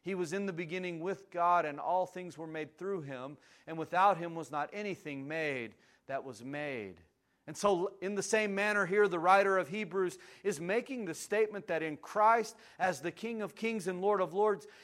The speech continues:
you have the very one who holds together the universe, the very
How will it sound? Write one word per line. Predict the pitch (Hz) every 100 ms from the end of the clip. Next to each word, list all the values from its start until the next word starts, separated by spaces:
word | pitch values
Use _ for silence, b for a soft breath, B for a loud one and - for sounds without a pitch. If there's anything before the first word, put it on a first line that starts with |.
| B
you | 175 185
have | 175 180 143
the | 147
very | 160 160
one | 143 180 170 139 120 B
who | - 185
holds | 190 190 -
together | - 135 175 160
the | 143 143
universe, | 143 196 202 147 131 120 -
the | 180
very | 202 208